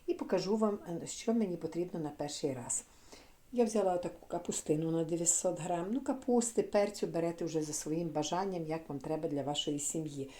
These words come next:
Отут у мене три болгарських перці порізаних. Я ще трошечки їх поріжу більш на дрібніші. Отакі вони. Покажу.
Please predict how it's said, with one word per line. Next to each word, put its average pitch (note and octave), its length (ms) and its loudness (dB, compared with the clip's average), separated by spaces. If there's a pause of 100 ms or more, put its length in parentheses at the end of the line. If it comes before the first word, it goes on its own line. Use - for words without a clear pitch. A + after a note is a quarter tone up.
(180)
Отут A#3+ 300 2
у G#3 60 2
мене F#3 260 2
три F3 300 2
болгарських D#3+ 640 -2
перці - 480 -6
порізаних. F#3 640 2 (380)
Я G#3+ 120 6
ще G#3+ 140 0
трошечки - 460 -4
їх F3 280 0 (640)
поріжу E3+ 520 6
більш F3+ 300 -2
на F3+ 120 2
дрібніші. D#3+ 840 0 (320)
Отакі - 280 -12
вони. E3 280 -6 (680)
Покажу. F3 560 2